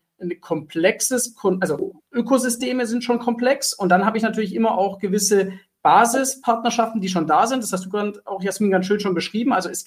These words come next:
ist ja nicht so, dass Ullmann keine Partner hat oder kein Netzwerk hat, sondern, ähm, die Frage ist ja einfach, ob man, äh, vielleicht in Anführungszeichen die richtigen Partnerschaften zu einem gewissen Zeitpunkt für ein gewisses Vorhaben hat. Ähm, und das muss man ja jetzt ja irgendwie auch ein bisschen proaktiv steuern. Und das stelle ich mir schon als eine sehr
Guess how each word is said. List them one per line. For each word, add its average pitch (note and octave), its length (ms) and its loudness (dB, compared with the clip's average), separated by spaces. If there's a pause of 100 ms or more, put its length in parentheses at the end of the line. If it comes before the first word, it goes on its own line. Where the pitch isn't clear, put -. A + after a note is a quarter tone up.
ist - 120 0
ja A3 60 2
nicht F#3 160 4
so, F#3+ 80 0
dass F3+ 140 0
Ullmann F3+ 360 -2
keine D#3+ 220 -2
Partner F#3 320 -2
hat B3 160 4
oder E3+ 140 -2
kein D#3+ 140 -4
Netzwerk A#3 360 -8
hat, B3 160 -4
sondern, F3+ 340 0 (340)
ähm, F3+ 160 0
die F3 80 -6
Frage F#3 280 4
ist G3 100 -4
ja F3+ 80 -2
einfach, F#3 360 -4
ob F#3 180 -10
man, E3+ 360 0 (200)
äh, D#3 200 2
vielleicht D#3 220 -2
in - 60 -4
Anführungszeichen F3 380 -2
die D#3+ 100 -4
richtigen G3 540 2
Partnerschaften F3+ 1000 2
zu F#3 100 -2
einem E3+ 100 2
gewissen F#3 260 -2
Zeitpunkt G#3 480 0
für F#3+ 80 0
ein F3+ 60 -2
gewisses E3+ 280 -6
Vorhaben E3 600 2
hat. F#3 220 0 (360)
Ähm, F3+ 240 6
und F3+ 120 2
das F3 160 2
muss A3+ 200 2
man G3+ 140 0
ja F#3+ 140 4
jetzt F#3 180 2
ja F3 100 2
irgendwie G3+ 240 0
auch F3+ 100 0
ein F#3 80 2
bisschen F3+ 420 -4
proaktiv - 460 0
steuern. G3 480 2
Und C#3+ 120 -6
das D#3+ 160 -4
stelle G3 180 -2
ich F#3+ 100 -6
mir F#3 100 0
schon G3 140 -2
als F#3 200 0
eine F3 100 2
sehr F#3 380 4